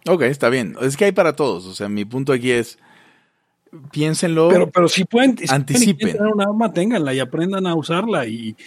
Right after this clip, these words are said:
Speaker 2: y defiendan su propiedad, de verdad, es su derecho.
Speaker 1: Ok. Sí, bueno, tengan su círculo de gente. A ver, esto, esto es algo que, que, que me ha,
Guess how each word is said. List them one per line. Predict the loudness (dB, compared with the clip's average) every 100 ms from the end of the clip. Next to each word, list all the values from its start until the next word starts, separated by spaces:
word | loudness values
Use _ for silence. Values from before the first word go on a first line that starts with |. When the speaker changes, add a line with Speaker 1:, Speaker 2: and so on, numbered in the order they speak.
| -4
Speaker 2:
y | 0
defiendan | 0 0 0 0
su | -2
propiedad, | -2 0 2 2
de | 2
verdad, | 0 0 0
es | 0
su | 0
derecho. | -2 -6 -8 -16 _ _ _ _ _ _ _ -4
Speaker 1:
Ok. | 0 0 -2 -6 _ _ _ _ _ -20 -20 -20 -20 -20 -20 -20 _ _ -8
Sí, | -4 2 4 6 6 4 0 -4 -4
bueno, | 0 2 2 0 -10 -2
tengan | 2 4 2
su | 2
círculo | 0 2 4
de | 4
gente. | 2 2 0
A | 2
ver, | 2 2
esto, | 2 2 0
esto | 0 -2
es | 0
algo | 2 4
que, | 2 -2
que, | -2 -4 -4
que | -4
me | -2 -2
ha, | 0 -2